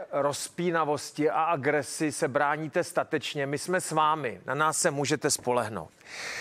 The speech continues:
A já, když jsem to poslouchal, a, tak jsem byl strašně pyšnej. Za A, Petr Fiala, eh, mluvil kultivovaně slušnou až dobrou angličtinou. No.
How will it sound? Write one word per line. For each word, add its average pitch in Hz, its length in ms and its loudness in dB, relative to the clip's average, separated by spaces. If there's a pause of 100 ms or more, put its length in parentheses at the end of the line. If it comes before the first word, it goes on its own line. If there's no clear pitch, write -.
(140)
A 139 60 0
já, 127 100 4
když 190 140 2
jsem 247 160 2
to 269 120 4
poslouchal, 139 720 2 (640)
a, 120 320 -2 (300)
tak - 180 -4
jsem 156 180 -2
byl 135 260 -2 (200)
strašně 123 500 -6
pyšnej. 107 520 -8 (1600)
Za 165 220 2
A, 147 360 4 (240)
Petr 156 220 2
Fiala, 151 720 4
eh, - 100 -10 (800)
mluvil 147 380 -2
kultivovaně 135 800 0 (180)
slušnou 131 840 -2 (140)
až 117 160 0
dobrou 123 480 0
angličtinou. 110 760 -6 (560)
No. 101 120 -10